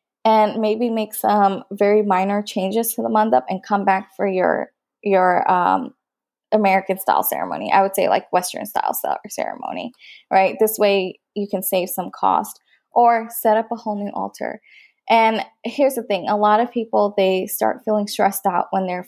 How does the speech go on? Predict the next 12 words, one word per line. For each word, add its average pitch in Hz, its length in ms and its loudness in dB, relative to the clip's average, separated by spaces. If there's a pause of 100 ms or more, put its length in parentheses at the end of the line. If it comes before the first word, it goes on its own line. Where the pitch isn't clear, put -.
fusing 190 580 -2 (140)
two 208 140 -2
cultures 185 500 -6
together. 233 540 0 (580)
If 214 200 -2
that's 190 340 2
the 226 60 0
case, 220 560 -2 (200)
then 226 140 -2
do 202 160 0
it - 160 -2
separate. - 420 -10